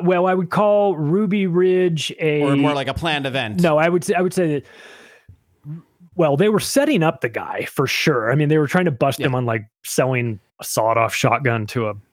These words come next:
Speaker 1: federal agent or
Speaker 2: Maybe they
Speaker 1: something.
Speaker 2: meant him to be a false flag, and then this, this event occurred
Speaker 1: And
Speaker 2: instead.
Speaker 1: and then they, and then the guys got into a shootout with those marshals, and then the F B I immediately came in, and then the F B I started murdering people. <laughs> So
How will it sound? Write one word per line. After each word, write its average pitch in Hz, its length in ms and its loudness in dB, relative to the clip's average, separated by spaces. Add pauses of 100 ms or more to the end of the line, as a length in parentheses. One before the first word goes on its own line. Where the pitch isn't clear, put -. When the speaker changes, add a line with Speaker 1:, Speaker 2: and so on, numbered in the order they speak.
(180)
Speaker 1:
federal 110 340 2
agent 113 320 -2
or - 20 2
Speaker 2:
Maybe 180 120 2
they 147 140 2
Speaker 1:
something. 139 100 -2
Speaker 2:
meant 180 180 0
him 170 160 -2
to 143 80 0
be 143 80 -2
a 139 80 -2
false 131 260 -4
flag, 120 320 -2
and 117 140 -4
then 113 140 -6
this, 110 260 -6 (140)
this 123 180 -4
event 107 400 -6 (160)
occurred 110 220 0
Speaker 1:
And 104 80 -4
Speaker 2:
instead. 104 420 -6
Speaker 1:
and 180 180 2
then 180 180 2
they, 165 280 2
and 175 140 2
then 165 240 0
the 147 200 -2
guys 160 360 0
got 156 180 2
into 139 220 0
a - 20 -2
shootout 160 640 0
with 151 220 0
those 127 340 -4
marshals, 160 720 0
and 170 140 0
then 160 100 0
the 165 140 2
F 156 160 -2
B 160 140 2
I 139 100 2
immediately 165 540 0
came 147 280 0
in, 143 180 0
and 139 120 0
then 139 100 0
the 135 140 0
F 123 160 -4
B 131 120 0
I 120 140 0
started 113 320 -4
murdering 113 480 -2
people. - 540 -4
<laughs> - 0 -
So - 240 -4